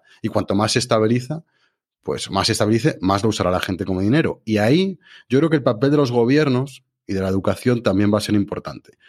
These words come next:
Porque, eh, y son incógnitas, ¿no? Si los gobiernos, eh,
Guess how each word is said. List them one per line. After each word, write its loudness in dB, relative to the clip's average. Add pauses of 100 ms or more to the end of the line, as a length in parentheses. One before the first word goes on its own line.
(220)
Porque, -2 (760)
eh, -8
y -6
son 2
incógnitas, 0
¿no? 0
Si -6
los 0
gobiernos, 0
eh, -6